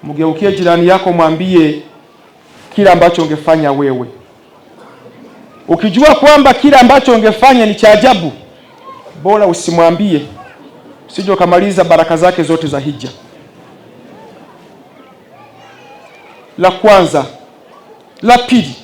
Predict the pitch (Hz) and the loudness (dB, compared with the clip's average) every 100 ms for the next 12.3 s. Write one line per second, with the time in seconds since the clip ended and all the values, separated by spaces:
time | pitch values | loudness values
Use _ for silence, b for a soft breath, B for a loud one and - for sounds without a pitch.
0 | - _ - 719 - _ _ _ _ _ | -20 _ -20 -20 -20 _ _ _ _ _
1 | _ _ _ _ _ _ _ _ _ - | _ _ _ _ _ _ _ _ _ -4
2 | 202 262 285 285 254 226 226 254 247 233 | -2 0 0 0 0 0 2 4 4 6
3 | 240 240 226 220 208 214 233 220 185 151 | 6 6 4 4 4 4 4 4 2 0
4 | - - _ _ _ _ _ _ _ _ | -6 -20 _ _ _ _ _ _ _ _
5 | _ _ - - _ _ _ _ - 143 | _ _ -20 -20 _ _ _ _ -20 -12
6 | 202 202 196 185 185 202 196 196 190 185 | -10 -4 -4 -2 -2 0 0 -2 -2 -6
7 | - 190 202 185 127 - - _ _ _ | -4 0 2 2 0 -10 -20 _ _ _
8 | _ _ _ _ _ _ _ - _ _ | _ _ _ _ _ _ _ -20 _ _
9 | _ _ _ _ - 151 147 170 170 160 | _ _ _ _ -18 -10 -4 -2 0 -2
10 | 156 170 170 - 160 139 - - _ _ | -2 -4 -6 -6 -4 -6 -12 -20 _ _
11 | _ _ _ _ - 156 160 156 156 156 | _ _ _ _ -10 -8 -6 -6 -6 -2
12 | 151 143 143 | -2 -2 -8